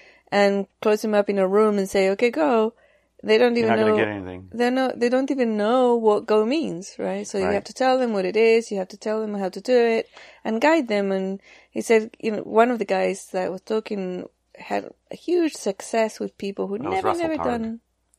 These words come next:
Speaker 1: Hmm?
Speaker 2: Russell Targ.
Speaker 1: Okay. He had huge success with people who'd never, ever even heard of the thing. And, um, other people s-, didn't have so much success, right?
Speaker 2: Right.
Speaker 1: But, and so they, they were asking him, "How did,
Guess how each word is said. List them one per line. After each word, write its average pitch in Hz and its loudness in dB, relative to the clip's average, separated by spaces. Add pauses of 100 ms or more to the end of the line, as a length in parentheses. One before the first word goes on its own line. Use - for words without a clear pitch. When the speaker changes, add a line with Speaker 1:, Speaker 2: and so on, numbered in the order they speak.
(140)
Speaker 1:
Hmm? 240 -12 (140)
Speaker 2:
Russell 90 -12
Targ. 78 -12 (640)
Speaker 1:
Okay. 208 -8 (320)
He - -6
had 233 2
huge 294 0
success 233 0
with 220 -6
people 214 -4
who'd 196 -4
never, 208 -2
ever 233 0
even 202 -4
heard 202 -6
of 202 -6
the 185 -10
thing. 185 -6 (560)
And, 196 4
um, 196 4
other 220 2
people 196 0
s-, 214 -12 (360)
didn't 202 -4
have 196 -4
so 196 -4
much 190 -4
success, - -4
right? 175 -6 (400)
Speaker 2:
Right. 85 -14
Speaker 1:
But, 190 6
and 196 -4
so 214 2
they, 202 4
they 202 0
were 190 6
asking 202 2
him, 196 -4
"How 262 -4
did, 427 -6